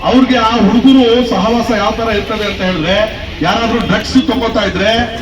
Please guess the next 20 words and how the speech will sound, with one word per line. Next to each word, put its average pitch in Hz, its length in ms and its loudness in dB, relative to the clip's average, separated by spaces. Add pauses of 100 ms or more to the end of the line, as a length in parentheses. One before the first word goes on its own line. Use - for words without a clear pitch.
(320)
ಅಂಥವ್ರ 214 340 -2
ಜೊತೆನಲ್ಲಿ 240 440 2 (160)
ಅವರು 233 260 2 (800)
ಏನಾದ್ರೂ 233 340 2
ಮಿಂಗಲ್ 226 360 0
ಆಗಿ 208 200 -2 (280)
ಏನೊಂದ್ 220 240 0
ಸ್ವಲ್ಪ 254 260 2 (160)
ಡ್ರಗ್ಸ್ - 260 -6 (140)
ತಗೊಂಡ್ರೆ, 214 440 -2 (520)
ಅದು 214 140 0 (180)
ಎಡಿಟ್ 269 320 0
ಆಗ್ಬಿಟ್ರೆ 220 440 -2 (460)
ಅವ್ರು 190 220 0
ಸಾಯೋವರೆಗೂ 220 540 0
ಅದು 240 140 2 (100)
ಹೋಗೋದಿಲ್ಲ. 180 440 0 (1040)
ಎಣ್ಣೆ 233 280 4
ಹೊಡೆದ್ರೆ 247 340 2 (1400)
ವಾಸನೆ 233 340 2